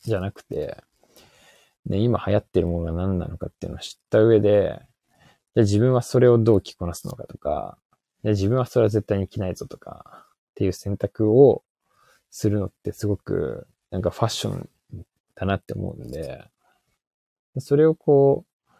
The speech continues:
それってだから、その、そういう都市にいなくても、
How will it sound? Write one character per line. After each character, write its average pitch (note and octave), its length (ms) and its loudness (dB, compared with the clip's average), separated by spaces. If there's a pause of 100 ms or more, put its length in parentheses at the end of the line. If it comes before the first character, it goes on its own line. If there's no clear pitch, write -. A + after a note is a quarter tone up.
(340)
そ - 120 -6
れ D3+ 60 -2
っ - 20 -4
て D#3 80 -4
だ D3 120 2
か F#2+ 100 2
ら、 C#2+ 340 -6 (220)
そ - 220 -10
の、 G2 280 -8 (920)
そ - 240 -4
う A#2+ 60 2
い - 20 0
う A#2 40 0
都 - 180 0
市 G#2+ 160 -2
に F2 100 -2
い E2 40 -10
な E2 100 -12
く - 100 -20
て - 80 -10
も、 C2 440 -14